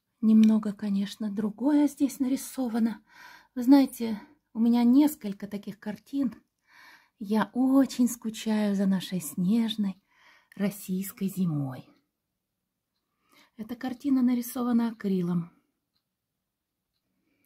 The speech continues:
А вот эту картину я только-только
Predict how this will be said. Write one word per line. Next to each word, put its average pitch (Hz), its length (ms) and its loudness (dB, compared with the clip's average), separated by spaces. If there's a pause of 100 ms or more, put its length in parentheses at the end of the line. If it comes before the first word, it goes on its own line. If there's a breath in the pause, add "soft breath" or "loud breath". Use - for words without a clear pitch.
(300)
А 202 100 -10
вот 196 220 -8
эту 247 200 -8
картину 208 480 -4
я 190 140 -2
только-только 190 880 -12